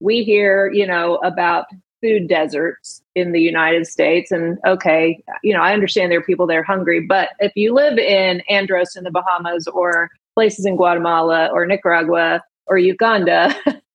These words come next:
you don't think we have food deserts here, you know? So it's just the kind of thing that you hear something and it, you have perspective on things that you don't have if you live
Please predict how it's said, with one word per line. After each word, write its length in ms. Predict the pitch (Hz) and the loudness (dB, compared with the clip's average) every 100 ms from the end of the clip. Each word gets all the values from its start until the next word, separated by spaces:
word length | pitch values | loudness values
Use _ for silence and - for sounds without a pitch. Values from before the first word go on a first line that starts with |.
| - - - | -20 -14 -2
you 180 | 226 294 | 2 2
don't 260 | 302 277 | 2 0
think 220 | 277 262 | -2 -2
we 160 | 240 226 | -2 -2
have 220 | 220 196 - | -2 -6 -6
food 220 | 269 226 | -8 -6
deserts 680 | 175 165 185 143 - _ _ - | -4 -6 -6 -12 -14 _ _ -8
here, 420 | 196 156 147 - | -4 -4 -6 -6
you 160 | - 202 | 0 2
know? 240 | 180 165 | 2 2
So 240 | 170 214 202 | 2 4 4
it's 260 | 202 226 | 2 -2
just 280 | - 285 277 254 | 0 0 0 -4
the 80 | |
kind 260 | - 247 226 | -2 -2 -2
of 140 | 214 | -4
thing 220 | - 220 202 | -4 -2 0
that 160 | 185 | 0
you 180 | 202 202 | 0 -2
hear 200 | 240 240 | 0 0
something 440 | 233 214 208 196 185 | 0 -4 -2 -2 -2
and 120 | 170 | -4
it, 120 | - _ _ _ - - _ - | -6 _ _ _ -20 -20 _ -14
you 320 | - 233 240 | -2 2 2
have 400 | - - 240 240 208 | 0 0 2 0 -2
perspective 1040 | - 202 - 214 202 202 - 151 - - 185 _ - | -2 -2 0 2 2 0 -4 -2 0 -4 -6 _ -2
on 640 | 185 180 175 170 165 165 170 _ _ _ _ _ - | 2 2 2 0 -4 -8 -12 _ _ _ _ _ 0
things 460 | 185 170 170 170 165 | 2 2 0 -2 2
that 280 | 160 156 180 | 2 2 2
you 100 | 180 | 4
don't 320 | 190 180 - | 4 2 -2
have 300 | - 170 160 | 0 2 0
if 160 | 160 | -2
you 220 | 160 160 160 | 0 0 2
live 420 | 160 151 147 | 2 2 0